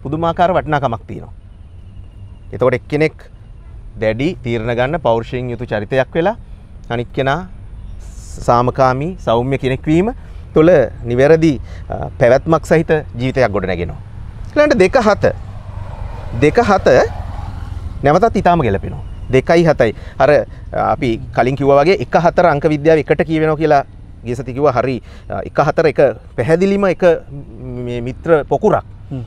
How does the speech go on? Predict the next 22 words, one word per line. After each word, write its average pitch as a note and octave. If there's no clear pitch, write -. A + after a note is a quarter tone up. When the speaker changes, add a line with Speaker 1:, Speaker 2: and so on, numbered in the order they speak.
Speaker 1:
ඒ C#3+
වගේම E3
තමයි F#3+
දෙක D#3+
හත. E3+
දෙකයි G3
හතයි D3
ඉතාම G3
හොඳින් F3
ගැලපෙනවා. A2+
දෙකේ E3
අයට A#3
හතේ D#3
සංවේදී D3+
මිනිස්සෙක් D#3
හතේ E3
කෙනා F#3+
සංවේදී E3
විතරක් E3+
නෙමෙයි, F#3
බුද්ධිමත් E3
සහ B3+